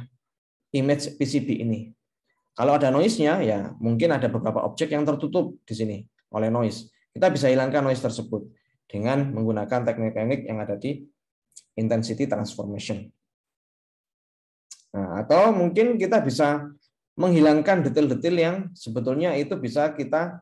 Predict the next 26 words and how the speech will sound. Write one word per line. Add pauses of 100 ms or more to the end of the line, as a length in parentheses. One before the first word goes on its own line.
(120)
sembunyikan,
ya.
Misalnya
ada
keriput
di
mata,
ya. (520)
Kita
bisa
smoothing
nanti
gambarnya, (480)
nah,
sehingga
nanti (240)
gambarnya
lebih (400)
sedikit
blur
di
bagian (1900)
keriputnya,
ya,
sehingga,
eh,